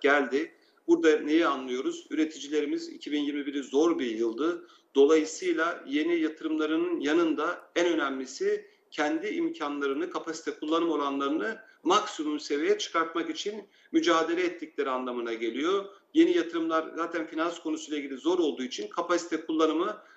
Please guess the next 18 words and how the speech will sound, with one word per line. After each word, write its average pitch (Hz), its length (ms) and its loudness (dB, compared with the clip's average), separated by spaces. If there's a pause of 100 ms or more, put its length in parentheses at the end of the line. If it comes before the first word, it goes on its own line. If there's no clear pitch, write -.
maksimum 147 540 0
seviyeye 156 680 0
çıkarttık. - 580 0
Yani 139 240 0
yüzde 139 160 -6
seksen 156 500 -4
beşlerde 156 600 0
Türkiye 151 300 -2
ortalamasının 147 640 -2
da 180 240 0 (280)
dört 160 240 2
beş 160 240 2
puan 170 360 0 (340)
üstündeyiz, 170 880 0
e, 139 420 0
diyebilirim 170 500 4 (220)
Özlem 95 200 -18
Hanım. 92 140 -16